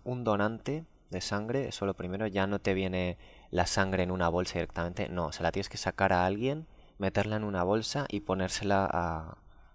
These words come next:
a el paciente en cuestión. Entonces,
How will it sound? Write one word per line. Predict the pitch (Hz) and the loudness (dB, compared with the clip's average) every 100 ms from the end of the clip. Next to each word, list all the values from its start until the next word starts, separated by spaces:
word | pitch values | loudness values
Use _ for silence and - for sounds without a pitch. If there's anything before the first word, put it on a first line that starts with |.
| - _ - | -20 _ 2
a | 95 90 87 87 82 85 85 82 | 4 6 4 0 0 -2 -2 -2
el | 95 90 | -4 2
paciente | 90 - 95 90 - 82 - | 0 8 6 6 0 -4 -4
en | 90 | -10
cuestión. | 82 85 - 92 82 - - - - - | -6 -6 -2 -2 -2 -6 -16 -18 -14 -4
Entonces, | 95 98 104 - 85 - | -2 0 -2 -2 -4 -4